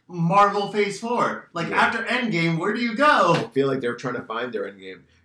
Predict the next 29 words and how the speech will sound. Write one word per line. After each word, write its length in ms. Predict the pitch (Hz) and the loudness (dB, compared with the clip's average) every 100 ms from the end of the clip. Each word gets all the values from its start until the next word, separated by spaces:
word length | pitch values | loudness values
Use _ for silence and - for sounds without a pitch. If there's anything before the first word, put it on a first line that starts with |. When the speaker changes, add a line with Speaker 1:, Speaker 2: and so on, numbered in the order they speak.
| - | -2
Speaker 2:
But 100 | 131 | 0
you 100 | 143 | 2
know 140 | 160 | 4
what? 240 | 139 170 - | 2 0 -2
The 80 | 127 | -4
Endgame 340 | 143 131 120 | -2 -4 -6
should 160 | 110 - | -8 -6
probably 380 | 123 120 113 | -4 -2 -4
be 300 | 110 104 101 | -8 -12 -12
Forbidden 580 | 107 113 107 110 107 101 | -10 -8 -4 -4 -4 -10
Door, 360 | 104 104 104 - | -10 -8 -8 -10
because 260 | - 107 | -12 -12
now 160 | 110 113 | -10 -10
that 60 | 110 | -8
you 120 | 127 | -10
have 300 | 110 101 - | -10 -12 -8
Bullet 280 | 110 113 113 | -4 -4 -6
Club 220 | 104 101 | -12 -10
hopping 320 | 101 95 101 | -10 -10 -12
in, 200 | 95 95 98 _ _ _ | -14 -14 -18 _ _ _
I 80 | - | -14
think 220 | - 123 | -10 -10
they're 100 | 117 | -8
gonna 180 | 107 101 | -8 -10
do, 200 | 104 104 | -8 -6
like, 280 | 95 92 - | -6 -8 -12
an 100 | 104 | -14
invasion 420 | 98 95 110 107 | -12 -10 -10 -10
angle. 380 | 95 87 85 - | -12 -12 -14 -16